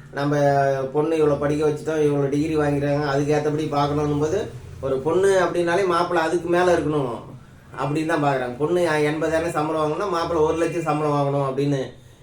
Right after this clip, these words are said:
நினைக்கிறாங்க. அப்ப நம்ம ஜாதகத்துல அதுக்கான கொடுப்பனை இருக்குதான்னு பார்த்து நம்ம நீங்க எடுத்துக்கிட்டீங்கன்னா, ஆ, திருமண வாழ்க்கை தாமதமாகாது. உங்களுக்கு இது போல நிறைய ஜாதகத்தை நீங்க திருமணம் ஜாதகம் ஆயு-, தாமதமான ஜாதகத்தை ஆய்வு பண்ணி பாருங்க.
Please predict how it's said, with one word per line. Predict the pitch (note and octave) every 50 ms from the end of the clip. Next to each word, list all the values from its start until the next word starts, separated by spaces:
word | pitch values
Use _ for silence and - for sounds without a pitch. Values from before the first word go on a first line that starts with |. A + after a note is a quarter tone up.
| - -
நினைக்கிறாங்க. | C3 C#3+ D#3 D#3 D3 D3 C3 A#2 G#2 F2+ - - - - - - - - -
அப்ப | - B2 - F3 F#3 F3+
நம்ம | D#3 D3+ E3 F3 F#3
ஜாதகத்துல | F3 F3+ F3+ F#3+ G3 F#3+ F#3+ F#3 F3
அதுக்கான | E3+ - D#3 D#3+ D3+ D3+
கொடுப்பனை | E3 E3 F3+ E3+ F3 F3 E3+ D#3+ D#3+
இருக்குதான்னு | E3 E3 D#3 D#3+ D3+ D#3 D#3+ D#3+ D3
பார்த்து | D3+ C#3+ C#3+ D#3 D3+ D3+ D#3
நம்ம | D3+ C#3+ C#3+ C#3 C#3 C3+
நீங்க | C3 C3 C3+ C3 B2+ C3 C3+
எடுத்துக்கிட்டீங்கன்னா, | C3+ - D3+ C#3+ C#3 C#3+ C3+ C3 C#3 E3 G3+ G#3 - - - - - - - - B2
ஆ, | B2 C3 C3
திருமண | B2+ A#2+ D3+ D3 D#3+ D#3 D3+ C#3+
வாழ்க்கை | C#3 C3+ C3 C3+ C#3+ C#3
தாமதமாகாது. | C3+ C3+ C#3 C#3+ D3 C#3 C3 C3 C3 B2+ A#2+ A#2+ A#2+ A#2+ D3 - - - - - - - - - -
உங்களுக்கு | - C3+ D3 D3 D#3+ D#3 C#3+ C#3+ D3 C#3 B2 G#2+ - - - - - - - - - - - - - - - - - -
இது | - D3 D#3+
போல | G3 - -
நிறைய | - D#3 D3+ D#3 E3 F3 F3
ஜாதகத்தை | D3 D3+ D3+ D3+ D3+ D3+ D3+ E3 D3+
நீங்க | D3+ C#3+ C#3
திருமணம் | C#3 D#3 D#3 D#3+ D#3+ D#3 D3+ D3
ஜாதகம் | C#3+ C#3 D3 D3 D3+ D#3 D3 C#3+ C#3 B2+
ஆயு-, | C3 C3+ B2+ C3+ D3 D#3 D#3 D3 C#3 C3+ C3
தாமதமான | C3+ C3+ D3 D#3 D#3 D3+ D3 C#3+ C#3+ C#3 C3+
ஜாதகத்தை | C3 C3+ C3 C3+ C3+ C3+ C3+ C3+
ஆய்வு | C3 C#3 D3 C#3+
பண்ணி | C3 C3+ B2 A#2+
பாருங்க. | A2+ B2 B2 B2 A#2+ A#2+ - -